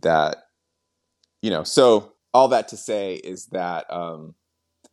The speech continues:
I kind of went in with each character separately and said, "Okay, who is this person? What do they want?" Right? Um,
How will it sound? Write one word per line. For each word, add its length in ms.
I 120
kind 320
of 100
went 400
in 480
with 320
each 360
character 800
separately 760
and 600
said, 380
"Okay, 600
who 180
is 140
this 160
person? 420
What 120
do 60
they 120
want?" 320
Right? 300
Um, 480